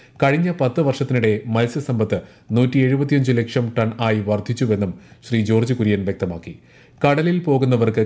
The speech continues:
കരയുമായി നിരന്തരം ബന്ധപ്പെടുന്നതിന് എല്ലാ ബോട്ടുകളിലും സൗജന്യമായി ട്രാൻസ്പോണ്ടറുകൾ ഘടിപ്പിക്കുമെന്നും മന്ത്രി പറഞ്ഞു.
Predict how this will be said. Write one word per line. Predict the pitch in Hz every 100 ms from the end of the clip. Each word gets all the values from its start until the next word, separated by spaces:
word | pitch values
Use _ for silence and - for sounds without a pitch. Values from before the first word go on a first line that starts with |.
| 110
കരയുമായി | 113 127 123 117 113
നിരന്തരം | 110 117 120 123
ബന്ധപ്പെടുന്നതിന് | 113 110 113 120 104 110 104 104 - - - 113
എല്ലാ | 120 139
ബോട്ടുകളിലും | 135 127 127 113 110 110
സൗജന്യമായി | 104 110 110 127 120 110 104
ട്രാൻസ്പോണ്ടറുകൾ | 117 117 120 135 123 110 107 104 - - - 110
ഘടിപ്പിക്കുമെന്നും | 110 123 123 104 95 85 - - -
മന്ത്രി | 113 104 92
പറഞ്ഞു. | 87 85